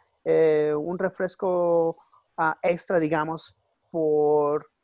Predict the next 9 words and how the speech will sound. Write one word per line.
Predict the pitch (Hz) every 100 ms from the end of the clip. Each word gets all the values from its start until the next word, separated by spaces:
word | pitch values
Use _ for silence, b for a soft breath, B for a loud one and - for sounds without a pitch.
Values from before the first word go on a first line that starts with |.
| _
un | - 202
dólar | 196 190 185
más | 180 175 170 165
o | -
por, | 147 147
mm, | 147 143 147 143 139 143 143 -
quince | - 196 196
pesos | 180 175 180 156
más?" | 139 123 - - _